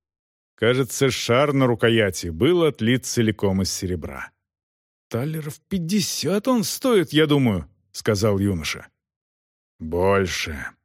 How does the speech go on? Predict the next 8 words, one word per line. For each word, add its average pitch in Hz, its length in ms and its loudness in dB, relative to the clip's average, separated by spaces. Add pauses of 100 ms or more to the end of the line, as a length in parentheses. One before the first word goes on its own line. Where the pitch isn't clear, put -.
(280)
ответил 110 520 2
Волков, 113 460 0
который 104 360 2
в - 80 -8
ценах 131 480 0
разбирался 95 640 0
хорошо. 78 580 -8 (600)
"Больше. 82 800 -4